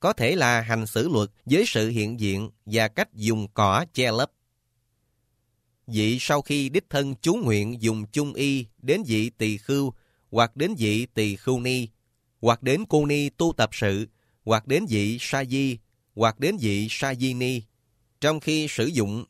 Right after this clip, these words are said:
khi chưa có sự xả lời nguyện của vị kia, vi phạm hai tội. Vị sử dụng, trong lúc tiến hành, phạm tội Dukkata. Khi đã sử dụng, phạm tội Pachitiya.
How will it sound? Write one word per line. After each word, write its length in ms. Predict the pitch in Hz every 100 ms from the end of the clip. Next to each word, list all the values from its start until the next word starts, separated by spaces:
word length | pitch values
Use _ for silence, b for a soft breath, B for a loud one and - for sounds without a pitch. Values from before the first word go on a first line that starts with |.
| -
khi 260 | 147 147
chưa 260 | 135 147 143
có 220 | - 190
sự 320 | - 104 107
xả 320 | 120 - 104 170
lời 220 | 113 101
nguyện 340 | 101 98 107
của 160 | 107 139
vị 240 | 110 98 107
kia, 260 | 131 127 113 _ _ _ _ _ -
vi 200 | 156 180
phạm 300 | - 101 120
hai 220 | 120 156
tội. 320 | - 95 98 - _ _ _ _ _ _ _ -
Vị 240 | 110 113
sử 180 | 127 113
dụng, 320 | 180 110 104 113 _ _ _ _
trong 180 | 147 156
lúc 160 | 170 -
tiến 160 | 190 220
hành, 360 | 113 104 98 -
phạm 240 | 110 101
tội 300 | 113 98 101 -
Dukkata. 680 | 139 - 131 - 120 113 110 _ _ _ _
Khi 220 | - 170 156
đã 140 | 127
sử 140 | 170 120
dụng, 340 | 160 104 104 113 _ _ _
phạm 240 | 120 110
tội 340 | 123 104 98 104 107
Pachitiya. 840 | 131 - 127 - 117 107 113 104